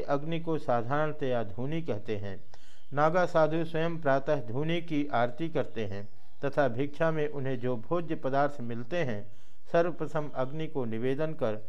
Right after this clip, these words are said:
फिर स्वयं ग्रहण करते हैं। इसलिए दक्षिणेश्वर में निवास करते समय पंचवटी में वृक्ष के नीचे आसन स्थापित कर न्यांगटा वहीं रहते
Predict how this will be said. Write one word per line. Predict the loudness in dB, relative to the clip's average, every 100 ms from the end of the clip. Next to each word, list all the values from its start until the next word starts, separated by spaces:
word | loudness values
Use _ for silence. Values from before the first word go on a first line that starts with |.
| -2 -2 -2
फिर | -2
स्वयं | 0 0 0 -2
ग्रहण | -2 -2 -2
करते | -2 -2 -2
हैं। | -2 -2 -2 -2 -2 -2 -2 -2
इसलिए | -2 2 4 4
दक्षिणेश्वर | 2 0 0 0 0 0
में | 0
निवास | 2 2 2 2
करते | 0 0 0 0
समय | 0 0 -2 -2 -2 -2 -2 0
पंचवटी | 0 2 0 0 0
में | 2 2 2
वृक्ष | 0 0 0
के | 0 0
नीचे | 0 0 0 0 0
आसन | 0 0 0
स्थापित | 0 0 0 0 0
कर | 0 0 0 -2 -2 -2 0
न्यांगटा | 2 2 2 2 2
वहीं | 2 2 2
रहते | 2 0 0 0